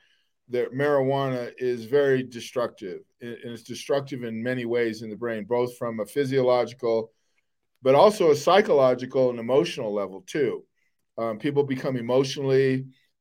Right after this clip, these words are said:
and psychologically dependent upon it, and therefore they, it's hard for them to stop.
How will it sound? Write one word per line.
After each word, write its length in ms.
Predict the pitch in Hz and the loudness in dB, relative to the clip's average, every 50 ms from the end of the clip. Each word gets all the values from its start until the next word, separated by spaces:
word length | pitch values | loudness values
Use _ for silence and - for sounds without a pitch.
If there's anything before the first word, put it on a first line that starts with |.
| _ _ - | _ _ -10
and 520 | 123 120 117 117 117 113 113 113 110 104 | -8 -6 -4 -4 -4 -4 -6 -8 -10 -10
psychologically 720 | 107 - 143 135 127 127 123 127 135 151 143 135 - 127 113 | -6 -2 0 0 0 2 2 2 2 2 0 -2 -6 -6 -6
dependent 440 | 104 - - - - 180 196 180 135 | -6 -10 -12 -10 -8 -6 -4 -4 -4
upon 380 | 107 - - 117 104 98 95 95 | -6 -8 -8 -10 -8 -8 -10 -12
it, 140 | 98 90 - _ _ _ _ _ _ _ _ _ _ _ | -12 -14 -16 _ _ _ _ _ _ _ _ _ _ _
and 460 | - 117 123 123 123 120 120 120 113 117 | -8 -6 -4 -2 -2 -4 -4 -4 2 6
therefore 460 | 131 131 131 131 - 123 123 120 117 | 6 6 6 6 4 2 4 4 2
they, 320 | 117 120 117 117 120 120 _ _ - - - | 0 0 0 0 0 -2 _ _ -20 -18 -12
it's 160 | - 110 107 | -12 -10 -6
hard 240 | - 123 113 110 110 | -2 0 0 0 0
for 100 | - 123 | -2 -4
them 180 | 110 113 110 107 | -4 -4 -4 -6
to 120 | - 120 | -10 -14
stop. 520 | - - - - 127 123 117 92 - - | -16 -10 -2 0 0 2 0 -2 -4 -10